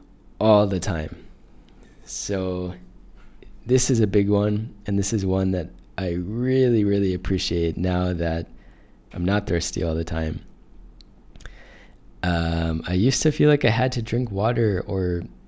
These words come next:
or juice or something like that. Um, I just felt like even if I drank more water, that it wasn't enough for my body. Um, and a big part of this was if I went for a walk,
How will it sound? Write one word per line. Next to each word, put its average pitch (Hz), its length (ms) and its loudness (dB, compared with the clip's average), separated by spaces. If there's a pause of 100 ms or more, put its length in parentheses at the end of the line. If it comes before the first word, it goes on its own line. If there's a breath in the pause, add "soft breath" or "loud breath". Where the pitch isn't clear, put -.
(120)
or 90 100 -4
juice 120 520 0
or - 100 -6
something - 920 -2
like 90 200 -2
that. 90 400 -2 (640 soft breath)
Um, 80 340 -4
I - 80 -2
just 120 240 -4
felt - 400 -2
like 90 240 -4
even 120 320 0
if - 200 -4
I 87 280 -4 (140)
drank 101 560 -4
more 98 400 2
water, 90 500 0 (760 loud breath)
that 87 180 -2
it 90 120 -4
wasn't 113 340 2
enough 98 420 2
for - 180 -6
my 82 160 -2
body. 80 500 -4 (680 soft breath)
Um, 82 560 -4
and 90 120 0
a 95 60 0
big 127 420 2 (680)
part 113 260 4
of 104 120 2
this 98 320 0
was 90 420 0
if - 140 -8
I 104 80 -2
went 101 200 -2
for 98 240 -4
a 87 100 0
walk, 92 640 -2